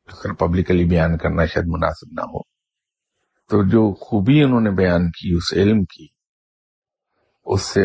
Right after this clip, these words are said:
خوش ہو کے میں نے ان کی خدمت میں عرض کی کہ حضور، اب تو پھر دو آدمی ہو گئے اس علم کے۔ تو فرمانے لگے، "کس طرح؟"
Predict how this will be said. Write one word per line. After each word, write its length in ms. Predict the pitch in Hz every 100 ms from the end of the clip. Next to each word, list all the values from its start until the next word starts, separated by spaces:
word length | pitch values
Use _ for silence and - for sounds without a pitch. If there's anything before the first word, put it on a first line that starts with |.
| 80 - _
خوش 380 | - - 98 101
ہو 100 | 90
کے 160 | -
میں 180 | 98 82
نے 100 | 82
ان 200 | 82 82
کی 180 | - 82
خدمت 480 | - - 85 82 -
میں 120 | 76
عرض 120 | 80
کی 240 | - -
کہ 180 | - 85
حضور، 280 | 78 90 107 104 _ _ _
اب 80 | - -
تو 100 | 98
پھر 160 | - 82 - _ _ _ _ _ _ _
دو 220 | 92 107
آدمی 340 | 101 92 95
ہو 140 | 82 76
گئے 200 | 82 147
اس 320 | - - -
علم 240 | - 85 90
کے۔ 140 | - - - _ _ _ _ _ _ _ _ _ _ _ _ _ _
تو 320 | _ - - 101
فرمانے 500 | - 90 92 95 92
لگے، 240 | 90 90
"کس 260 | - 87 -
طرح؟" 280 | 101 87